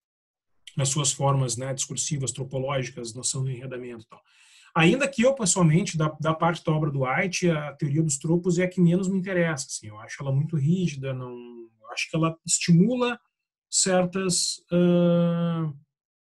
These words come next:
ela é estimulante pra pensar, mas eu não, não necessariamente utilizo-a, né, no sentido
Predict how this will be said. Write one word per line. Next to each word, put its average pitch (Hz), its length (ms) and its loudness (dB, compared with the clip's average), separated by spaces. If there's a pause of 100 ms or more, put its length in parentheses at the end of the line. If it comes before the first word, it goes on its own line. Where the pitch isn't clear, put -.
(340)
ela 156 100 4
é 170 40 6
estimulante 220 720 2
pra 240 180 -2
pensar, 208 540 0
mas 127 180 -6
eu 151 140 2
não, 170 140 6
não 170 180 6
necessariamente 196 540 -2
utilizo-a, 175 880 -2 (640)
né, 123 320 -8
no 113 80 -12
sentido 127 480 -8